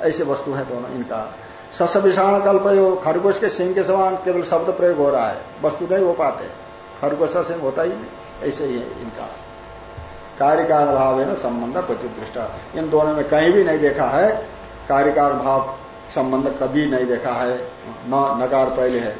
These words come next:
न दृष्टा, संबंध नहीं देखा गया। देखा। अन्यथा भाव अथवा आधार आधेय भाव आदि संबंध भी नहीं हो सकता उन दोनों में। माने जैसे बैल आधार हो जाता है, सिंह आधेय हो जाता है, इस प्रकार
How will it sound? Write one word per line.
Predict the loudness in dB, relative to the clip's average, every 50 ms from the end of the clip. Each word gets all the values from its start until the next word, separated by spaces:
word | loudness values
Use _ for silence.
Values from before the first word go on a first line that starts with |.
| -2 -2
न |
दृष्टा, | -2 0 0 -2 -2 -4 -6
संबंध | -6 -6 -6 -4 -4 -4
नहीं | -6 -6 -6 -6
देखा | -8 -8 -8 -8 -10
गया। | -10 -10 -12 -16 -16 -16 -18 -20 -20 -20 -20 -20 -20 -20 -20 -20 -20 -20 -18 -18 -18 -20 -20 -20 -20 -20 -18 -18 -18 -18 -18 -20 -18 -18 -18
देखा। | -16 -16 -16 -16 -16 -18 -18 -18 -18 -18 -18 -18 -12 -6 -4 0
अन्यथा | 2 2 4 4 6 6 6
भाव | 6 6 4 4 4 2 2
अथवा | 4 4 4 4 2 0 -2 -6 -8 -4 0
आधार | 2 2 4 4 4 4 4 4
आधेय | 4 2 2 2 4 4 4 4
भाव | 4 4 4 4 4
आदि | 4 2 2 2 0
संबंध | 0 -2 -2 -2 -2 0 0
भी | 2 2 2
नहीं | 2 2
हो | 0 0
सकता | 0 -2 -2 0
उन | -2 -2 -2
दोनों | -4 -6 -6
में। | -8 -10 -12 -14 -16 -18 -18 -20 -20 -20 -20 -20 -20 -18 -18 -18 -18 -14 -8 -4
माने | -2 0 0
जैसे | 2 2 2 4 2 0
बैल | 2 4 6 6 6 6 6 4 2 0 0
आधार | 2 2 4 4 4 4 4
हो | 4 4 4
जाता | 4 4 4 4 2 2
है, | 2 2
सिंह | 0 -2 -4 -2 -2
आधेय | 0 2 2 4 4 4 4 4
हो | 4 4
जाता | 4 4 2 2 2 0 0
है, | 0 0
इस | -4 -4
प्रकार | -6 -6 -4 0 2 4 4 4 2 0 -2